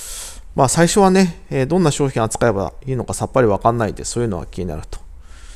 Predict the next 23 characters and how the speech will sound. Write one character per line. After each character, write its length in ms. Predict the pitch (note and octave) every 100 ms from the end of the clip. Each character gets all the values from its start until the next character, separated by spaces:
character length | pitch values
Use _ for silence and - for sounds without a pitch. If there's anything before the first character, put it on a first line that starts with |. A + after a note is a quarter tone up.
| - -
ま 60 | B2+
あ、 20 |
そ 120 | -
の 60 | D#3+
た 120 | D#3+
め 100 | B2+
ね、 260 | A#2 B2 -
ま 140 | -
ず 100 | F#3
は 140 | F3 G2+
儲 200 | A2 D3
か 120 | D3
る 80 | C#3
商 180 | - G#2+
品 160 | B2
の 100 | A#2
リ 100 | G2+
ス 100 | A#2+
ト 100 | -
が 80 | G2
欲 180 | D2 G2+
し 160 | -
い。 260 | - D2 -